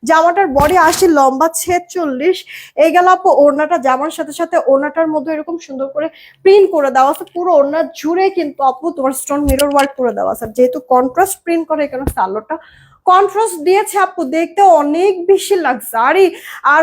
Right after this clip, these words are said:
অনেক বেশি গর্জিয়াস একটা লুক লাগে কিন্তু কটন ড্রেসটা। ওকে, পরে আরাম পাবা আপু, পরে আরাম পাবা। মাত্র এগারোশো পঞ্চাশ টাকায়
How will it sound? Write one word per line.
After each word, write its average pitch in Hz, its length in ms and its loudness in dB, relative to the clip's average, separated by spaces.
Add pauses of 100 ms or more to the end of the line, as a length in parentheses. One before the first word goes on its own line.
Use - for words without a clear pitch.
(100)
অনেক 339 160 2 (160)
বেশি 330 180 -2 (200)
গর্জিয়াস 294 460 0 (100)
একটা 330 160 -4 (120)
লুক 349 180 2 (120)
লাগে 277 200 -4 (140)
কিন্তু 339 300 -4 (180)
কটন 262 380 2 (140)
ড্রেসটা। 202 420 -8 (540)
ওকে, 339 220 0 (340)
পরে 453 280 4 (160)
আরাম 262 240 2 (120)
পাবা 202 260 0 (100)
আপু, 202 160 -12 (160)
পরে 370 220 0
আরাম 214 380 0
পাবা। 190 180 -2 (140)
মাত্র 247 280 -2 (180)
এগারোশো 311 320 -2 (100)
পঞ্চাশ 294 320 -8
টাকায় 277 260 -2